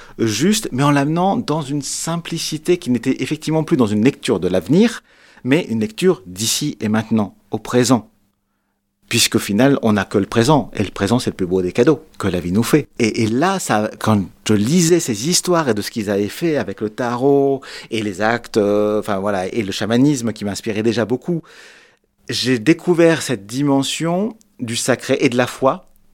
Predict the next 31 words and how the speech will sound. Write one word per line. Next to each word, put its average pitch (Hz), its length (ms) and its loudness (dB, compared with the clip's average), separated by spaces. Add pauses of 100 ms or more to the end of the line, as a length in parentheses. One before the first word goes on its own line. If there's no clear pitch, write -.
(140)
que 147 140 2
je 135 160 4
ne 208 120 4
connaissais 127 400 2
pas, 135 160 0
puisque - 220 -8
moi 104 100 0
j'ai 98 120 0
grandi 98 280 -4
en 95 120 -4
France 127 500 2
et 101 80 2
que 92 400 -2 (180)
pour 117 140 -6
moi, 127 360 2 (320)
dans 101 120 -12
mon 117 180 -6
chemin 127 320 2
de 123 60 2
vie 120 260 0
en 95 80 -2
tout 104 160 -6
cas, 120 280 0 (260)
j'ai 113 180 0
pas 156 220 2
été 139 200 0
connecté 117 540 2
à 92 60 -2
de 90 60 -6
la 95 100 -4
foi. - 340 -4